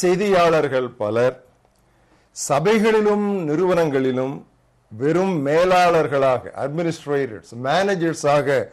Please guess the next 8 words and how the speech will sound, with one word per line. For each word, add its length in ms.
மாறிவிட்டபடியினால் 1160
அவர்களது 760
செய்திகளும் 1080
மந்தமாகிவிட்டன. 1160
ஆனால் 720
இவர்கள் 720
நிர்வாக 680
பொறுப்பில் 640